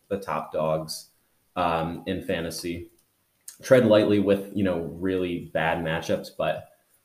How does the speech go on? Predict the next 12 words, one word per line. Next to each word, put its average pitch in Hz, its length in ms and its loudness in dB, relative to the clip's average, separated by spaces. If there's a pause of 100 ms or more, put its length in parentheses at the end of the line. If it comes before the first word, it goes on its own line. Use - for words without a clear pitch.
(140)
um, 80 500 -2
be - 260 -2
careful 92 300 -2
when 80 220 -4
choosing 80 540 -8
just, - 300 -14
you 85 80 -14
know, 69 300 -10
a 78 60 -6
bad 73 320 -6
defense 76 420 -14
against - 480 -20